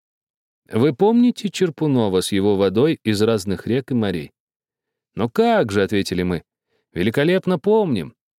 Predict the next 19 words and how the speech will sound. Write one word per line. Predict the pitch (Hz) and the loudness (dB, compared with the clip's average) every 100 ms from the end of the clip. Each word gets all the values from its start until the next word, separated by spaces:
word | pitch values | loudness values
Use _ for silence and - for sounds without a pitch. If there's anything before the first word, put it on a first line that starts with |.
| _ - | _ -2
Так | 104 - | -2 0
вот, | 127 160 156 | 2 2 0
могу | 135 123 139 | -2 0 0
вам | 123 117 | 0 0
сообщить, | 110 101 - 156 | 0 -2 -2 -2
что | 156 - 95 | -2 -4 -2
в | |
бутылках | 95 101 120 123 101 | -2 -2 -2 -2 -2
была | 95 110 | 0 -2
самая | 104 - 131 185 185 | -2 -2 -2 0 -2
обыкновенная | 165 147 107 104 131 160 151 | -2 -4 -4 0 0 0 -2
водопроводная | 120 107 95 90 90 82 80 | 0 -2 -2 0 0 -2 -6
вода". | - - - - _ _ _ _ _ _ _ _ | -12 -18 -18 -20 _ _ _ _ _ _ _ _
Вы | 95 120 | -2 -2
спросите, | - 135 135 - 123 | 0 0 0 0 0
зачем | 123 120 139 156 120 - _ _ | 0 0 2 2 0 -6 _ _
Черпунов | - 101 - 117 117 | -4 -4 -2 -2 0
вас | 101 113 110 | 0 -2 0
обманывал? | 113 107 147 180 117 | -2 0 0 0 -4